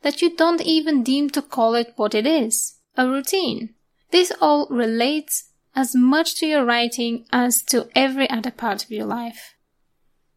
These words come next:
Website sixteen personalities dot com wanted to find out to what extent personality type influences people's feelings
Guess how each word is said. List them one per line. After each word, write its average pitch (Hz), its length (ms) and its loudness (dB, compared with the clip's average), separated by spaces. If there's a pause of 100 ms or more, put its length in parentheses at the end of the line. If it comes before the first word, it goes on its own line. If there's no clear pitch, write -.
Website 339 560 2
sixteen 320 540 -4
personalities 233 640 -2
dot - 280 -10
com 269 360 0 (420)
wanted 349 380 0
to 349 80 -6
find 294 420 0
out 254 440 0 (400)
to 254 120 -4
what 262 380 0
extent 269 560 -4
personality 247 720 -2
type 196 440 -4 (100)
influences 330 800 -2
people's 277 580 -2
feelings 240 640 -2